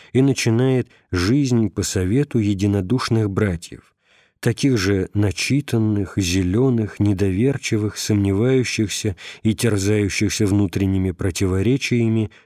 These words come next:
как и он сам. Оттого и нет качественного прироста монашества, что так поврежден его корень. Яркий и грустный пример такого извращенного понимания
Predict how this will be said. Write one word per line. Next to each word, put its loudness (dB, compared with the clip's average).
как 0
и 2
он 2
сам. -8
Оттого 2
и 2
нет 0
качественного 0
прироста -2
монашества, -2
что -4
так -4
поврежден 0
его 0
корень. -6
Яркий 0
и -4
грустный 0
пример -2
такого -2
извращенного -2
понимания -2